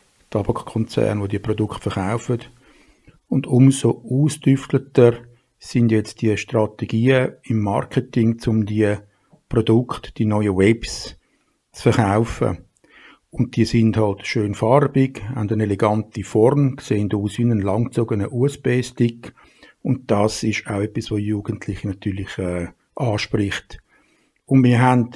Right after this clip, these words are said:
viele Influencerinnen und Influencer auf den sozialen Netzwerken,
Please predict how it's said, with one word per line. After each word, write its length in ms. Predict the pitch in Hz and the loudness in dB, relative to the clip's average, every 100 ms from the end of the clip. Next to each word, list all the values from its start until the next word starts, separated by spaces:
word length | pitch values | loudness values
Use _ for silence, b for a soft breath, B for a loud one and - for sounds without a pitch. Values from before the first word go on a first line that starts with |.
| - | -18
viele 360 | - - 151 139 | -16 -2 0 2
Influencerinnen 800 | 143 160 156 147 139 139 143 127 | 2 4 6 6 6 4 2 4
und 140 | 117 - | 4 4
Influencer 720 | 175 175 165 147 147 - 135 | 4 6 6 6 4 2 0
auf 100 | 123 | 0
den 100 | - | -2
sozialen 460 | 131 - 131 110 | -2 0 4 4
Netzwerken, 560 | 113 131 - 117 113 - | 4 2 2 2 2 -2